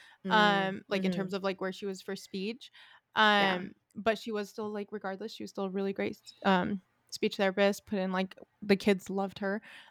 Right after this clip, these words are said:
Speaker 2: Um, and then my medical S L P at the acute inpatient, like, she was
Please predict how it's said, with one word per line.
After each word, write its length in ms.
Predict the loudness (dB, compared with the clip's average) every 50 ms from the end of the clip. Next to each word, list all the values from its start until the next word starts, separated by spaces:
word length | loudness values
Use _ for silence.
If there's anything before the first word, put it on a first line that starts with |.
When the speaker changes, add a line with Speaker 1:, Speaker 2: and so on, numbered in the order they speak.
| _ 4
Speaker 2:
Um, 500 | 6 6 8 6 6 4 2 0 -4 -8 -14 _ _ _ _ _ 0
and 120 | 2 2
then 140 | 2 2 0
my 140 | 0 0 0
medical 500 | 0 0 0 0 -2 -4 -4 -4 -4 -4
S 140 | -4 -6 -6
L 80 | -8 -10
P 240 | -8 -8 -6 -6 -4
at 140 | -6 -6 -6
the 80 | -6
acute 400 | -8 -8 -10 -8 -6 -6 -6 -4 -4
inpatient, 580 | -6 -6 -4 -2 -2 -2 -2 -2 -2 -4 -4 -2
like, 200 | -2 -2 -2 -4
she 680 | -6 -10 -8 -4 -2 0 2 2 2 2 0 0 -2 -2 -2
was 220 | -4 -4 -4 -4